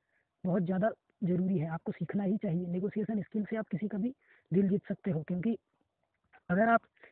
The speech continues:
किसी भी व्यक्ति को negotiate कर सके और उसे अपनी बात मनवा सके, तो आप उससे जो चाहे वो काम करवा सकते हो। दोस्तों, ज़्यादातर जो अमीर लोग होते हैं, वो negotiation skill में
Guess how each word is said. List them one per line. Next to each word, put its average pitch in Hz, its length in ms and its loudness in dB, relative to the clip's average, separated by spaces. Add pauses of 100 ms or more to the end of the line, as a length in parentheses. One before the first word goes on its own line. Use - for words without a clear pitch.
(100)
किसी 196 200 0
भी 220 100 4
व्यक्ति 220 240 2
को 226 160 2
negotiate 196 440 2
कर 202 140 0
सके 196 240 -4 (400)
और 196 240 0
उसे 208 160 -2
अपनी 208 220 0
बात 208 220 0
मनवा 190 240 0
सके, 208 220 -4
तो 185 120 -8
आप 190 140 -6
उससे 208 200 -4
जो 185 140 2
चाहे 190 200 0
वो 202 120 0
काम 185 200 -2
करवा 170 240 2
सकते 165 260 -6
हो। 143 80 -2 (460)
दोस्तों, 214 280 0
ज़्यादातर 185 440 0 (120)
जो 190 120 -2
अमीर 196 240 2
लोग 214 180 0
होते 190 200 -4
हैं, 202 100 -2
वो 202 120 -4
negotiation 196 520 -4
skill - 200 -6
में 220 140 -4